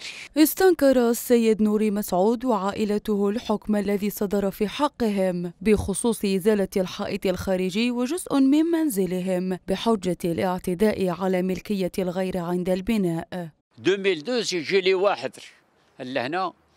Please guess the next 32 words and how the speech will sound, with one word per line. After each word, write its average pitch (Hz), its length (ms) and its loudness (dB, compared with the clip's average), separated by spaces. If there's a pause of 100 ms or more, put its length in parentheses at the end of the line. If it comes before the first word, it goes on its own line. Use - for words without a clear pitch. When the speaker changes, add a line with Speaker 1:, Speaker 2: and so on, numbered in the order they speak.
(480)
Speaker 2:
آه، 151 140 -12 (420)
بالكواغط 143 540 -4
مزورين، 160 720 0 (320)
ما 135 100 -6
على 156 200 -2
بالوش 147 400 -4
وين، 143 100 -6
اشترى 175 300 -4
في - 60 -12
الخارج. 175 460 -2 (1300)
اشترى 180 320 0
ان 135 100 -4
دوميل، 180 600 0
بريزونطا 170 520 -2
روحو 170 440 -2
ان 151 80 -4
دوميل 190 380 -4
دوز، 131 360 -12 (100)
جاب 214 320 -8
الكاغط. 156 440 -6 (340)
كاين 139 260 -2
هذا 143 240 0
اللو 139 260 0
هذا 135 440 -2 (160)
فيه 139 340 -8 (380)
أربع-، 139 380 -8
آه، 147 140 -4
فيه 139 500 -6
أربعتاش 135 540 -6
ألف 160 220 -6
وخمسمية 139 600 -8
متر. 120 440 -8